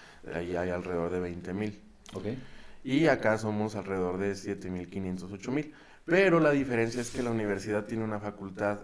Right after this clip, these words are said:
Speaker 1: en una zona de la ciudad y luego otra facultad en otra zona de la ciudad. Nosotros estamos todos aglomerados en el mismo lugar.
Speaker 2: Sí, sí,
Speaker 1: Estamos las
Speaker 2: claro.
Speaker 1: catorce carreras. Entonces, pues, ahí conoces al de bioquímica, al de química, al de eléctrica, al de electrónica.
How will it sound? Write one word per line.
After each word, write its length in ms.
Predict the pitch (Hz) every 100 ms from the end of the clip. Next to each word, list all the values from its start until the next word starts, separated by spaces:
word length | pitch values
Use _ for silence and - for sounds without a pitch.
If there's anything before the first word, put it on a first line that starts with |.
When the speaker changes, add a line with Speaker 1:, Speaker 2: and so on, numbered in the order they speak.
| -
Speaker 1:
en 180 | 95 95
una 640 | 113 123 120 113 98 50
zona 320 | - 110 110 107
de 80 |
la 140 | 104 104
ciudad 280 | 135 135 135
y 80 |
luego 160 | 113 98
otra 200 | 95 98
facultad 420 | 95 95 92 98
en 80 | 98
otra 180 | 95 92
zona 280 | 95 95 92
de 60 |
la 100 | 92
ciudad. 200 | 95 104
Nosotros 440 | 101 98 107 135 120
estamos 360 | 107 104 107
todos 280 | - 110 107
aglomerados 680 | 95 92 90 90 90 104 104
en 100 | 90
el 100 | 85
mismo 320 | 95 95 95
lugar. 400 | 87 87 98 -
Speaker 2:
Sí, 60 | -
sí, 80 | 127
Speaker 1:
Estamos 200 | 120 107
las 120 | 107
Speaker 2:
claro. 120 | 104
Speaker 1:
catorce 280 | - 92 101
carreras. 460 | - 90 104 85 90
Entonces, 400 | 90 101 110 -
pues, 240 | 123 117
ahí 180 | 113 113
conoces 400 | 110 101 98 95
al 80 | 95
de 120 | 92
bioquímica, 600 | 98 95 110 110 101 98
al 80 | 92
de 140 | 95
química, 400 | 107 107 104 90
al 60 | 87
de 80 |
eléctrica, 460 | 90 98 - 95 90
al 80 | 90
de 80 | 95
electrónica. 640 | 101 107 120 123 123 151